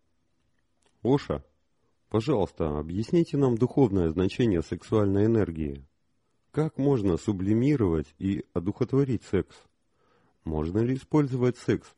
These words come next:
физическую любовь, как трамплин к более высоким уровням сознания? Не существует такой вещи, как сексуальная энергия. Энергия едина и одинакова.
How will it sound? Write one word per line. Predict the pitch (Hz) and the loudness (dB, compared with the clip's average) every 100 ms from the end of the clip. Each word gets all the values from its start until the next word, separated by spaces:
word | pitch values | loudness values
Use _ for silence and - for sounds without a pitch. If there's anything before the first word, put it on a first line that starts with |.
| _ _ | _ _
физическую | - 135 127 - - 107 98 | -2 0 0 -4 -6 -2 2
любовь, | 110 143 170 - _ _ _ | 0 0 -2 -2 _ _ _
как | - 117 | -2 0
трамплин | - 151 156 151 117 82 | 4 4 2 0 0 0
к | 82 | -2
более | 104 98 87 | 0 2 0
высоким | 104 - 160 - 120 - | -2 -2 -4 -2 -8 -2
уровням | 117 104 85 80 78 | 2 2 2 -2 -4
сознания? | - 98 95 90 78 69 71 _ _ _ _ _ _ _ _ _ _ _ _ _ _ _ _ _ _ _ _ _ _ _ _ _ _ _ _ 107 | -2 -2 0 0 -2 -6 -12 _ _ _ _ _ _ _ _ _ _ _ _ _ _ _ _ _ _ _ _ _ _ _ _ _ _ _ _ 0
Не | 127 | 0
существует | 139 160 - 151 - 156 123 - | 2 -2 0 -6 -2 2 2 4
такой | 101 - 101 | 0 2 0
вещи, | 98 139 - - | 4 2 0 -8
как | - 90 | -4 -6
сексуальная | - 95 - 107 101 101 101 | -6 -12 0 2 2 2 2
энергия. | 101 90 73 73 71 69 - _ _ _ _ _ _ _ - | 2 0 -4 -6 -10 -10 -16 _ _ _ _ _ _ _ -4
Энергия | 110 117 123 117 120 | 2 4 4 2 2
едина | 120 123 123 139 151 98 73 - | 2 0 0 0 2 0 -2 -2
и | 135 | 0
одинакова. | 143 90 85 82 80 - 78 76 | 0 0 -2 -2 -2 -4 -6 -8